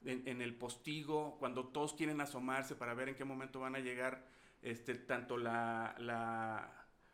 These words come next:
la amante de Polonio como de, como de Albino, que son la Chata <clears throat> y la Meche.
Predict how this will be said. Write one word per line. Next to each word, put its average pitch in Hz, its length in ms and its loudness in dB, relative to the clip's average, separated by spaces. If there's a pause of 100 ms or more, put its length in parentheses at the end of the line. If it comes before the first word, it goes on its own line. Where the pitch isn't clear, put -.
(120)
la 117 140 6
amante 139 420 4
de 143 160 4
Polonio 135 560 2
como 117 280 -2
de, 110 760 -2
como 113 300 -4
de 107 680 -2
Albino, 147 600 2
que 123 100 -6
son 123 340 -2
la 120 160 0
Chata 135 540 2 (600)
<clears throat> - 580 -20
y 123 80 -2
la 123 120 4
Meche. 139 540 2